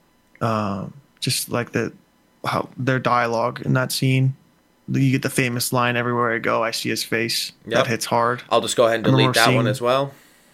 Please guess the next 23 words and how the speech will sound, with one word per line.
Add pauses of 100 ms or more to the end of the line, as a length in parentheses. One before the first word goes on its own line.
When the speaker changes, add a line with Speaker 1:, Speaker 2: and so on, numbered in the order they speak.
(320)
Speaker 1:
<clears throat>
<laughs>
I
see
that. (360)
I
saw
that
in
the
trailer,
and
I
was
like, (160)
"Ooh." (460)
Speaker 2:
Yeah. (260)
Speaker 1:
I'm
excited
to
see
this,
the,